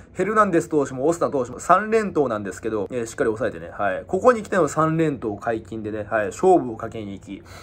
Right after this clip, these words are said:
で、それ、それがうまくハマるというね。結果的に三対二でホークスが勝ち。うん。なんかね、やっぱ横綱相撲ですよね。一点差とは思えないなんか圧倒感がありました。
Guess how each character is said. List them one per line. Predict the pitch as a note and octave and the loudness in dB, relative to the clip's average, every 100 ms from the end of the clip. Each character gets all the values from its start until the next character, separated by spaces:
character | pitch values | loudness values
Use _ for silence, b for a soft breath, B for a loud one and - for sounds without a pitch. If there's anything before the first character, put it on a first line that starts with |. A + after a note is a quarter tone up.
| B E3 | B 2
で、 | E3+ | 4
そ | E3 | 6
れ、 | D#3+ D3+ | 4 4
そ | E3+ | 4
れ | D#3+ | 4
が | C#3+ | 6
う | |
ま | D3 | 4
く | D3+ | 2
ハ | - C3+ | 0 -2
マ | C3 | -2
る | B2+ | -4
と | |
い | - | -10
う | - | -12
ね。 | B2 b b | -12 b b
結 | C#3+ | -8
果 | - A#2+ | -4 -4
的 | B2 | -4
に | B2 | -8
三 | A2+ A#2+ A2+ | -4 -4 -2
対 | A2+ | -2
二 | A#2+ | 0
で | D#3 | 0
ホ | C#3+ | 0
ー | G#2+ | -2
ク | |
ス | - | -6
が | F#2 F2 B B B | -6 -6 B B B
勝 | - G#2+ | -6 -6
ち。 | G2 - B B B - | -8 -12 B B B -12
う | |
ん。 | C3 G2+ - | -10 -10 -4
な | E3 A3 | 0 4
ん | |
か | G#3 | 4
ね、 | D#3+ | 4
や | C#3 C#3+ | 2 2
っ | |
ぱ | C3 | 2
横 | E3 E3+ A3 | 2 4 2
綱 | G3+ G3+ | 4 4
相 | F#3 G3 | 4 4
撲 | F3+ | 4
で | B2 | 4
す | G#2+ | -2
よ | F#2 | -8
ね。 | E2 C#2+ - | -12 -16 -14
一 | B2 | -14
点 | - - D3+ | -8 -2 -2
差 | F#3+ | 0
と | D3+ | 0
は | B2+ | 0
思 | C#3 D3 | 0 0
え | |
な | C3 F2 | -2 -6
い | |
な | F#2 | -8
ん | G2 | -6
か | F#2+ | -4
圧 | G#2+ F2+ | -4 -4
倒 | D3 A#2 | -2 -2
感 | G2+ E2+ | -6 -12
が | - - B B B | -16 -16 B B B
あ | - | -8
り | G2+ | -8
ま | F2 | -10
し | |
た。 | - | -14